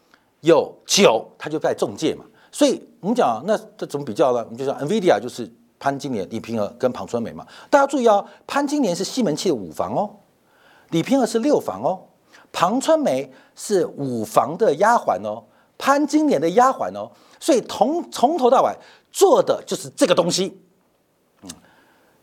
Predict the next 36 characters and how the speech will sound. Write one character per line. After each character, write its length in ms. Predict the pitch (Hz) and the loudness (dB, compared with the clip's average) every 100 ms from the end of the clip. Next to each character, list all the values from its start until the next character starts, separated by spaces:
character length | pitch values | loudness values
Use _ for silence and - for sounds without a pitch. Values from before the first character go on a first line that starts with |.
| _ _ _ _ _ _ | _ _ _ _ _ _
西 180 | - 370 | 2 4
门 120 | 311 | 4
庆 220 | - 247 208 | 4 2 4
要 160 | 277 | 4
的 120 | 170 120 | 4 0
就 120 | 180 | -4
是 100 | 170 | -2
那 140 | 208 | 0
个 40 | 196 | 2
东 160 | 180 | 0
西， 240 | 165 185 - _ _ - | -2 -6 -8 _ _ 0
A 140 | 202 | 2
B 180 | 214 214 | 2 -4
C 240 | 202 208 | -4 -4
D 220 | 180 196 | -4 -6
其 140 | - - | -6 0
中 100 | 151 | 2
一 20 | |
个 80 | 143 | 0
符 140 | - | -4
号， 240 | 143 - - | -2 -2 0
要 140 | 214 | 2
的 80 | 151 | 2
就 20 | |
是 60 | 151 | -2
那 60 | |
个 60 | 147 | -4
东 140 | 147 | -4
西。 260 | 151 147 143 - - - - | -4 -8 -10 -18 -20 -20 0
王 300 | 180 262 349 | 4 4 2
婆 180 | 208 202 | 2 2
就 100 | 214 | 4
帮 160 | 196 | 4
他 80 | 202 | 2
中 280 | 208 311 214 | 2 0 2
介 280 | 220 143 | 2 2